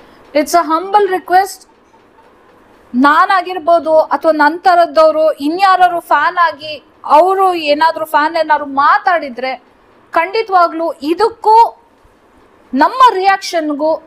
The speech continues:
ದರ್ಶನ್ ಸರ್ಗೂ ಯಾವುದೇ ರೀತಿ ಸಂಬಂಧ ಇಲ್ಲ, ಇಲ್ಲ,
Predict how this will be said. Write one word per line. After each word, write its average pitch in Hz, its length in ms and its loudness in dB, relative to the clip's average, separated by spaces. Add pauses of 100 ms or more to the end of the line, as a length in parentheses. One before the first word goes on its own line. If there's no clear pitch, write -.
(120)
ದರ್ಶನ್ 294 400 0
ಸರ್ಗೂ 294 400 -2
ಯಾವುದೇ 294 460 0
ರೀತಿ 285 300 -12
ಸಂಬಂಧ 269 540 -2
ಇಲ್ಲ, 254 440 -4 (260)
ಇಲ್ಲ, 262 240 -6